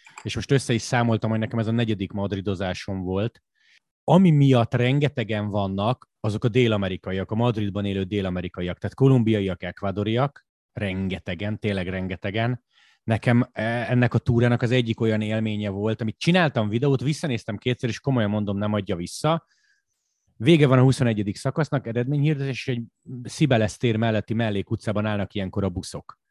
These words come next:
ahova nem feltétlenül mehetnek be a szurkolók, de mondjuk három-négy méterről a kordon mögül látod egész közelről a sztárokat, akik már civilbe vannak, sörözgetnek,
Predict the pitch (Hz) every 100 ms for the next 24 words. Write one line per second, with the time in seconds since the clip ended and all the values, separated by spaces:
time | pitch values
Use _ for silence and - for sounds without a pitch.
0 | _ _ - 120 131 175 175 151 127 127
1 | 123 120 120 - 117 101 107 - 135 170
2 | 185 160 139 131 127 120 - 135 123 110
3 | 110 107 107 101 117 110 104 101 117 104
4 | 101 107 101 104 104 98 95 98 95 85
5 | - 92 95 92 85 - 123 156 147 120
6 | 123 113 101 180 160 151 135 123 117 101
7 | - 143 131 110 117 - 110 -